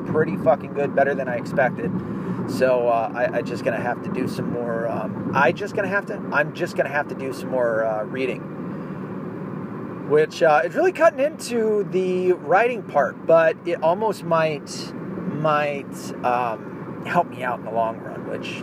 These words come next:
uh, is, is what the hope is. So, um, so yeah, I gotta do a lot of reading, and, uh, eventually I'll, I'll, uh, I'll tell you all about it. So,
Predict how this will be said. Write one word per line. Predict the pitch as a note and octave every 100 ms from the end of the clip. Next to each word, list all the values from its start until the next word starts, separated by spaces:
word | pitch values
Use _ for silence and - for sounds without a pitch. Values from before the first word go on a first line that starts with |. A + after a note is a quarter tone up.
| A#2
uh, | G#2 G2+ G2+ F#2+
is, | - - -
is | -
what | G2
the | F#2+
hope | A#2 A2+ -
is. | A2+ G#2 - -
So, | A2+ - - - - - - - -
um, | A#2+ A#2+ A#2 A2+ - - - - - - - - - - - - - - - - - -
so | -
yeah, | D#3 C#3
I |
gotta | A#2+ C3+
do | C#3+
a | C#3
lot | C3+
of | B2+
reading, | B2 A#2+ B2 B2
and, | A#2+ A#2 A#2
uh, | A#2
eventually | B2 A#2+ B2+ A#2
I'll, | A2+ A2
I'll, | A#2+ G#2+ G#2+ A2
uh, | A2 - -
I'll | B2 A#2+
tell | B2+ A#2+
you | A2+
all | A2
about | A2 G2+ G#2
it. | - -
So, | - A#2 A2 G2+